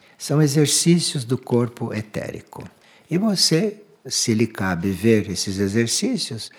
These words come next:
se lhe cabe ver esses círculos, se lhe cabe ver essas imagens, você veja, observe e observe. E veja como é. E vai aí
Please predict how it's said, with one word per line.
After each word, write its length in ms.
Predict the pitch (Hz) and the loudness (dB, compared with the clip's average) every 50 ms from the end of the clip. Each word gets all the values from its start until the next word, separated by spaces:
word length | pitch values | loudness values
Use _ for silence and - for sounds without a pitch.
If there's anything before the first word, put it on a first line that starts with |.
| - _ | -20 _
se 160 | - - 113 | -8 -6 -4
lhe 100 | 110 113 | -4 -4
cabe 240 | - - 110 101 98 | -2 -2 -2 -2 0
ver 160 | 107 104 92 | 0 0 0
esses 240 | 98 - - 110 - | -2 -4 -4 -2 -2
círculos, 840 | - - - 165 196 208 - - - 131 107 90 85 85 - - _ - - _ _ | -2 2 4 4 4 4 0 -4 -4 -2 -2 -2 -4 -6 -8 -14 _ -20 -20 _ _
se 200 | - - - 107 | -12 -6 -4 -2
lhe 100 | 101 104 | -2 -2
cabe 300 | - - 107 101 95 104 | -2 -2 -4 -2 -2 -2
ver 180 | 95 104 98 | -2 -2 -2
essas 340 | 92 95 - - 107 98 90 | -2 -2 -4 -4 -4 -4 0
imagens, 640 | 107 110 104 107 123 143 139 135 120 92 92 - - - - - _ _ | 0 2 2 2 2 2 2 0 0 -2 -6 -10 -12 -20 -20 -20 _ _
você 460 | 120 147 175 156 - - 196 214 202 | -8 -6 -6 -4 -4 -2 -2 -2 -2
veja, 480 | 165 147 156 156 170 185 190 170 175 180 | -2 0 0 0 0 0 0 -2 -2 -2
observe 800 | 165 165 190 170 - - 156 143 143 170 170 165 156 202 226 214 - - _ | -2 -4 -4 -4 -2 -2 -2 -2 0 -2 -2 -2 -2 -4 -6 -6 -8 -18 _
e 160 | - 247 262 | -10 -8 -6
observe. 800 | 240 190 185 165 - - - 101 101 104 101 90 92 95 98 - _ _ _ _ _ _ | -4 -4 -4 -4 -4 -4 -6 -4 -4 -4 -6 -8 -10 -14 -16 -16 _ _ _ _ _ _
E 80 | 220 220 | -4 -2
veja 320 | 165 170 165 165 160 170 | 0 0 0 0 -2 -4
como 340 | 170 - 175 175 165 143 117 | -4 -2 -2 -2 0 -2 -2
é. 140 | 117 113 110 - _ _ _ _ _ _ _ _ _ | -6 -8 -10 -16 _ _ _ _ _ _ _ _ _
E 120 | 214 214 | -2 0
vai 260 | 190 196 196 196 190 185 | 0 0 -2 -2 -2 -2
aí 400 | 175 143 127 139 165 160 - | 0 0 0 0 -2 -4 -8